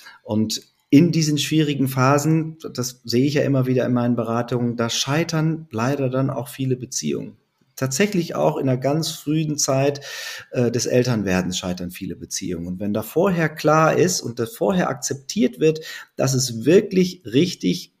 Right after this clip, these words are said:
tiefe Schwierigkeiten im Sinne von, "Hey, wir finden als Paar gar nicht mehr statt", gibt, dann ist schon die halbe Miete, glaube ich, geschafft, um solche Phasen auch wirklich zu,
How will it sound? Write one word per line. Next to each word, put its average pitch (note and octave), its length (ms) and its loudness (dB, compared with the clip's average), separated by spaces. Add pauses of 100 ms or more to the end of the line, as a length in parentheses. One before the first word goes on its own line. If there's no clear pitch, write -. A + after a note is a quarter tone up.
(320)
tiefe F#3 520 2
Schwierigkeiten D#3 1000 2
im A#2 120 2
Sinne C#3+ 260 2
von, C3 260 2
"Hey, C3+ 380 4
wir C#3 220 6
finden C#3+ 340 -2
als B2 220 -2
Paar B2+ 200 0
gar B2+ 160 2
nicht A2+ 160 -6
mehr A#2 120 -2
statt", C3 320 -2
gibt, C3 280 -4 (1500)
dann G#2+ 140 -2
ist - 160 -2
schon G#2+ 240 0
die G2+ 180 -2
halbe A#2 300 4
Miete, A2+ 360 2
glaube G2+ 280 0
ich, G2+ 100 -6
geschafft, A2+ 420 -6
um G2+ 120 -8
solche G2+ 240 -6
Phasen G2 340 -6
auch F2+ 140 -10
wirklich F#2 300 -10
zu, G2 320 -8